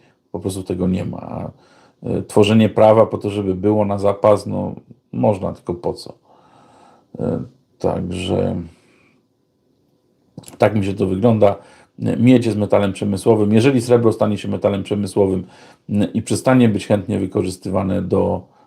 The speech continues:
e, produkcji biżuterii, co myślę też póki co nie grozi srebru, e, to wtedy mogło przestać być cechowane. Natomiast, e, póki co, e, urzędy z-, z-, probiercze zarabiają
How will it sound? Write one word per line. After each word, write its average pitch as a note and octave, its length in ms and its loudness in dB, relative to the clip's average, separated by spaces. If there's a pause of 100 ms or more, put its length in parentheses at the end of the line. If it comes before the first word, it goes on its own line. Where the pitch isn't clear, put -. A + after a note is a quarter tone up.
e, F#2+ 200 -2
produkcji F#2+ 480 -2
biżuterii, G2 560 2
co G#2+ 140 -2
myślę G#2+ 240 0
też G2+ 240 -2
póki A#2 320 -8
co A#2 140 2
nie G#2 160 2
grozi G#2+ 480 4
srebru, A2 540 -2 (480)
e, G#2 180 2
to A2+ 120 4
wtedy A#2 220 4
mogło A2 300 6
przestać - 380 -8
być E2+ 220 -12
cechowane. - 640 -14
Natomiast, G2 680 -4 (340)
e, F#2+ 240 0
póki A#2 300 -4
co, A2+ 480 4 (360)
e, - 40 -8
urzędy G#2 680 0
z-, G#2 220 4
z-, F#2 200 -2
probiercze G2+ 580 2
zarabiają G2 640 2